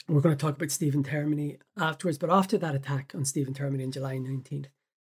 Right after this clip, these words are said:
Helen McEntee, the Justice Minister, announced ten million euro extra for the D M R, which is the Dublin Metropolitan Region. It's the Greater Dublin and ci-,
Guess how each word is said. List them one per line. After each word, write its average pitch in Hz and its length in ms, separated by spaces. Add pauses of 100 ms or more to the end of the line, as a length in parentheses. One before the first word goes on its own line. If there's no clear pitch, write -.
(200)
Helen 180 200
McEntee, 143 340
the 139 60
Justice 139 380
Minister, 135 520 (280)
announced 135 440
ten 156 320
million 135 320
euro 127 280
extra 139 380
for 147 100
the 135 80
D 139 180
M 135 120
R, 147 220
which 135 200
is 135 140
the 135 300
Dublin 147 260
Metropolitan 160 540
Region. 139 400 (260)
It's - 300
the 131 160 (260)
Greater 151 240
Dublin 127 300 (120)
and 131 140
ci-, 147 120